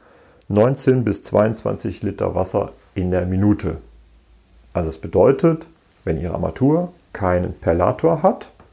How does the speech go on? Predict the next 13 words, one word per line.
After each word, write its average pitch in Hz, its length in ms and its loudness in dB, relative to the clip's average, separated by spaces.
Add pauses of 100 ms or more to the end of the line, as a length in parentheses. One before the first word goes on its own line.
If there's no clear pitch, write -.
(320)
und 87 100 -6
Sie 98 140 -6
öffnen 151 480 2
die, 156 300 0 (320)
sind 85 200 -4
nach 82 220 -2 (100)
einer 139 300 2
Minute 117 640 2 (140)
neunzehn 101 500 2
bis - 160 -8
zweiundzwanzig 95 800 -2
Liter - 340 -4
Wasser 82 320 0